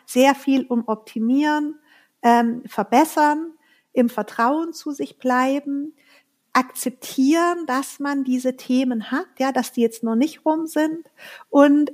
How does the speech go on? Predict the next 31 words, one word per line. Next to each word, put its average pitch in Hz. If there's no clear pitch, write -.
ähm, 269
hier 269
auch 262
an 240
der 247
einen 254
oder 240
anderen 240
Stelle 247
so 240
ein 233
bisschen 233
drüber 320
segeln, 311
ja, 262
also 240
so 247
sich, 233
äh, 214
da 233
so 247
ein 240
bisschen 277
von 254
sich 254
selbst 277
entfernen 285
und 269
sagen, 277
hey, 294
ähm, 269